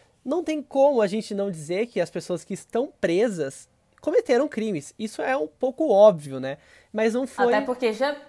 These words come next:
Speaker 2: elas estão presas, então,
Speaker 1: É.
Speaker 2: assim, tipo, não, <laughs> gente, por que você vai levantar o crime ali delas? Elas são presas, algum delito, a, a, algum crime elas cometeram.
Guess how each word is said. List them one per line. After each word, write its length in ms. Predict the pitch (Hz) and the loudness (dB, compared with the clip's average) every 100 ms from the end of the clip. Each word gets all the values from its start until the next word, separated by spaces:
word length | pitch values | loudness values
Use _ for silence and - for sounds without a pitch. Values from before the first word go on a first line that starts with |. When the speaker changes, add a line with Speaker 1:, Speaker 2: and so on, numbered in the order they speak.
| - | -8
Speaker 2:
elas 260 | - 208 208 | 0 0 0
estão 160 | 247 262 | -4 -6
presas, 540 | 277 262 233 170 160 | -6 -6 -6 -8 -8
então, 220 | 160 165 | -8 -4
Speaker 1:
É. 80 | - | -2
Speaker 2:
assim, 340 | 403 415 392 139 | -2 -2 -2 -4
tipo, 140 | - 185 | -8 -10
não, 260 | 175 185 190 180 | -10 -10 -10 -14
<laughs> 220 | 190 202 190 | -16 -20 -14
gente, 600 | 190 240 202 - 165 170 _ _ - 202 | -10 -8 -10 -12 -16 -16 _ _ -20 -14
por 140 | - 320 | -10 -8
que 200 | 403 427 | -6 -6
você 220 | 415 349 | -6 -6
vai 140 | 285 | -4
levantar 460 | 277 254 247 233 226 | -4 -4 -6 -4 -4
o 160 | 240 - | -4 -10
crime 400 | - 262 285 214 | -8 -4 -4 -4
ali 260 | 185 175 185 | -6 -6 -8
delas? 460 | 175 165 165 165 - - _ | -8 -6 -6 -8 -12 -20 _
Elas 140 | 277 302 | -4 -4
são 160 | 415 | -6
presas, 220 | 403 381 | -6 -4
algum 260 | 269 247 339 | -4 -4 -8
delito, 720 | - 320 302 294 339 - 240 | -6 -4 -2 -2 -4 -6 -4
a, 60 | 208 | -4
a, 320 | - 165 - | -2 -2 0
algum 360 | 208 214 214 320 | -2 -2 -6 -10
crime 300 | - 285 370 | -8 -8 -8
elas 200 | 349 370 | -10 -10
cometeram. 640 | - 381 403 381 302 175 | -10 -10 -10 -6 -6 -8